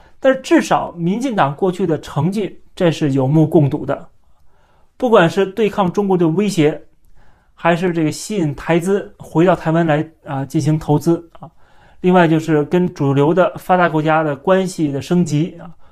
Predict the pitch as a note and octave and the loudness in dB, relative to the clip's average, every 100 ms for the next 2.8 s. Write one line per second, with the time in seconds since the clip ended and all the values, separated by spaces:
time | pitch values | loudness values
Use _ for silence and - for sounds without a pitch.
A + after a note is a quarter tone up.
0 | _ - G3+ D#3+ E3 E3 D#3 F3 F3+ F3+ | _ -4 2 4 4 2 0 0 2 0
1 | D#3+ - E3+ D#3 D#3 D3 F#3 E3 E3+ F3 | 0 2 0 2 0 0 0 0 0 0
2 | D3+ C#3 - G3 F#3+ - E3+ - | -2 -2 0 -2 0 -2 -2 -6